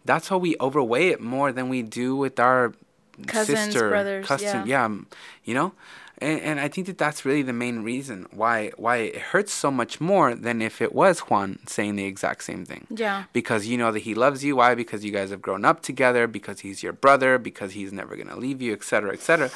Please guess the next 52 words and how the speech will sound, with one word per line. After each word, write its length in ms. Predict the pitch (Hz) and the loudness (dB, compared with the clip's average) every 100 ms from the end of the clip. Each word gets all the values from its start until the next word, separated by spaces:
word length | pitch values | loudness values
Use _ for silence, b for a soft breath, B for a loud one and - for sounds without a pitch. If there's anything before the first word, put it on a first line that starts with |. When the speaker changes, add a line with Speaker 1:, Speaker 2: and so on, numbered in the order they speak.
| B B B B | B B B B
Speaker 1:
Meanwhile, 580 | 117 147 147 143 135 127 B B B B _ | 0 2 6 6 6 0 B B B B _
meanwhile, 460 | 123 139 139 127 110 | -4 -2 2 2 6
us, 520 | 180 214 160 - - - | 6 6 2 -4 -12 -16
it's 340 | - 135 - | -6 -6 0
like 400 | 127 113 - - _ | 0 0 -4 -18 _
we're 380 | - 110 135 127 | -12 -4 -2 0
still 640 | 120 - 135 135 123 110 - - | -4 -6 -2 2 2 0 -6 -18
getting 280 | 107 117 120 | -6 -4 -4
to 120 | - | -6
know 100 | 113 160 | -6 -6
each 140 | - | -6
other. 100 | 104 | -6
It's 140 | 101 - | -6 -6
been 180 | 123 | -6
seven 400 | 117 - 117 117 | -6 -2 -2 -2
years 340 | 113 131 127 110 | -4 -4 -4 -6
now. 300 | 107 101 131 - | -8 -8 -12 -16
Speaker 2:
Ten 260 | - 247 269 | -4 0 2
years, 240 | 254 208 | 0 -4
Abel. 300 | 208 196 196 190 | -6 -8 -10 -12
Speaker 1:
Ten 300 | - 113 117 | -10 -8 -6
years 260 | 113 110 | -6 -6
if 140 | 107 - | -8 -12
you 80 | |
count 320 | 104 - 101 - | -12 -8 -8 -6
our 80 | 98 | -6
dating. 460 | 104 107 101 98 B - | -2 -2 -4 -10 B -4
Speaker 2:
That 260 | 202 196 | -2 2
doesn't 320 | 208 220 208 | 2 2 0
count? 580 | 180 170 190 381 605 - - | -4 -2 -2 -2 -4 -8 -6
Speaker 1:
I, 60 | 147 | -4
I'm 100 | 165 | 0
not 200 | 208 208 | -2 -2
saying 400 | - 120 180 131 | -6 -4 -2 0
that. 140 | 107 | 0
I'm 120 | 113 | 0
just 180 | 143 147 | -4 -4
saying 160 | 135 131 | -2 -2
it's 80 | |
been 160 | 113 131 | -4 -6
seven 300 | - 135 139 | -2 -2 0
years 180 | 135 123 | -2 -2
of 100 | 107 | -4
marriage. 640 | 104 110 120 104 98 - - | -4 0 0 0 -4 -12 -4
Speaker 2:
Okay. 500 | 208 - 202 185 165 | -4 -2 -4 -6 -10
Speaker 1:
You 80 | - | -14
Speaker 2:
Ten 240 | - 220 220 | -4 -2 -2
years 200 | 220 214 | -2 -2
of 100 | 220 | 2
relationship. 880 | 233 208 202 208 190 190 175 - | 2 2 0 -2 -2 -2 -4 -8
Speaker 1:
Te-, 220 | - - - | -12 -10 -8
sure. 260 | - - | -8 -8